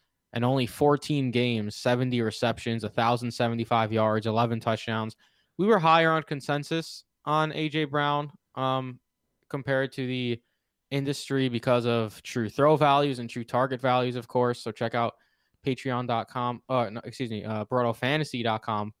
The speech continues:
Patreon if you wanna support us, broto fantasy dot com if you wanna check out true values. Um, it quantifies the worth of a target. And we liked A J Brown a lot because we knew he didn't need a million targets,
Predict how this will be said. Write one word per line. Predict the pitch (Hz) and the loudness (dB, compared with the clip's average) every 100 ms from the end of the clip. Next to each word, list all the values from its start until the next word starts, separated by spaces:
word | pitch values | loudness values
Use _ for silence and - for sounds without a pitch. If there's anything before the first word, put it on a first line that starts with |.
| - | -2
Patreon | 233 240 196 156 | -2 2 2 2
if | - | 0
you | 147 | -2
wanna | 135 | -4
support | - 139 123 | 0 2 4
us, | 117 | 2
broto | - 156 | 2 2
fantasy | 156 147 143 147 | 4 2 2 2
dot | 135 | 4
com | 143 135 | 4 2
if | 123 | 2
you | 127 | -2
wanna | 123 | -2
check | 131 | 0
out | 120 113 | 2 0
true | - 131 | 0 -4
values. | 117 120 127 127 127 - _ _ _ _ - | 2 2 4 2 -2 -6 _ _ _ _ -2
Um, | 117 110 | -2 -2
it | 110 | -4
quantifies | 135 131 135 135 131 123 | 0 0 2 2 2 2
the | 113 | -2
worth | 120 123 120 | -2 -2 -4
of | 110 | -6
a | |
target. | - 123 151 165 - _ _ _ - | 0 2 2 0 -4 _ _ _ -4
And | 127 127 117 | 0 0 0
we | 131 | 0
liked | 147 147 135 | 4 2 4
A | 139 | 0
J | 135 131 | 2 2
Brown | 127 131 135 | 2 2 2
a | 113 110 | 0 2
lot | 120 135 135 | 4 2 0
because | 123 117 | -4 -4
we | 113 110 | -4 -6
knew | 123 120 | -6 -6
he | 117 | -6
didn't | 113 120 104 | -6 -4 -6
need | 104 120 139 151 156 _ _ _ | -8 -8 -4 -4 -6 _ _ _
a | 143 | -4
million | 143 151 151 151 143 | 2 4 4 2 2
targets, | 147 143 147 147 - - | 2 4 2 -4 -8 -16